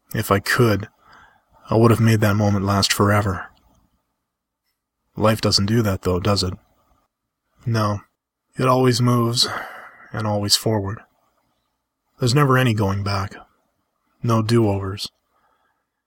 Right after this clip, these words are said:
No chances to go back and take an alternate path. Yet even thinking about finding that truth,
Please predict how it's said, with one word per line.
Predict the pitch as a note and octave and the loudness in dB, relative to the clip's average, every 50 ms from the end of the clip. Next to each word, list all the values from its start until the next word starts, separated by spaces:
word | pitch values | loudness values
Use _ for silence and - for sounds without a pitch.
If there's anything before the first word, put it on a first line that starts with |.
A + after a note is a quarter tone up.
| _ _ _ _ _ _ _ _ _ _ _ - | _ _ _ _ _ _ _ _ _ _ _ 0
No | C#3 C#3 - | 0 2 2
chances | - D3 C#3+ C3+ - - - | 4 2 2 2 2 0 0
to | - C3 | -2 0
go | C3 C3 A#2+ | 2 2 2
back | B2 B2 A#2+ A2 G#2+ - - | 4 2 2 2 0 -2 -4
and | A2 - | -4 -2
take | - A#2+ A2+ | -2 0 0
an | A#2 | 0
alternate | A2 A2 G#2+ - - G#2 G2 G2 | 0 0 -2 -2 -4 -4 -6 -4
path. | - - - A2+ G#2+ G2 - - - - _ _ _ _ _ _ _ _ _ _ _ _ _ _ _ _ _ _ _ _ _ _ _ _ _ _ _ _ _ _ _ _ _ - _ | -4 -2 -2 0 -2 -4 -6 -10 -14 -18 _ _ _ _ _ _ _ _ _ _ _ _ _ _ _ _ _ _ _ _ _ _ _ _ _ _ _ _ _ _ _ _ _ -12 _
Yet | - C3+ C3+ | 0 2 4
even | C#3 C3+ B2+ A#2+ | 4 4 2 2
thinking | - - D#3+ D3 - D#3 D3 | 2 2 2 2 4 4 4
about | C3+ A#2+ C3 C3 - | 4 2 0 -2 -2
finding | - - - C3 C3 B2+ A#2 A#2 A2+ | -2 0 2 2 2 2 0 -2 -2
that | G#2+ G#2 - | -4 -4 -4
truth, | - - - G#2+ G#2 G#2+ - - - | -6 -4 -4 -4 -6 -6 -8 -12 -16